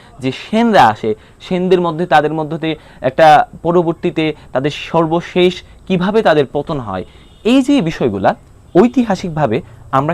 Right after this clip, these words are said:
কিছুটা কাঠখুট্টা বিষয় হিসেবে জানি, কিন্তু এই বইটি পড়লে আপনার মনে হবে যে আপনি গল্পের ছলে ইতিহাসটি জানছেন, এবং এই ইতিহাস জানার প্রতি আপনার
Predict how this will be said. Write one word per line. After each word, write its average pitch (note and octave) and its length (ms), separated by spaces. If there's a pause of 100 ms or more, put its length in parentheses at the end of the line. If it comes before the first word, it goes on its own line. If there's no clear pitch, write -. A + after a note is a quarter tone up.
কিছুটা F#3 300 (360)
কাঠখুট্টা A#3+ 500 (100)
বিষয় B2+ 240
হিসেবে F2 280
জানি, D2+ 140 (260)
কিন্তু A2+ 160 (160)
এই B3 80 (100)
বইটি B2+ 280 (100)
পড়লে A#2 300 (320)
আপনার D3 260
মনে D3+ 200
হবে G2+ 240
যে A2 140
আপনি C3+ 140 (140)
গল্পের D#3 380
ছলে C#3 200 (480)
ইতিহাসটি F#3+ 440
জানছেন, D#2 280 (400)
এবং C3 140 (300)
এই D3 60 (160)
ইতিহাস A#3+ 280 (120)
জানার E3 220 (280)
প্রতি F#3+ 220 (120)
আপনার F3 220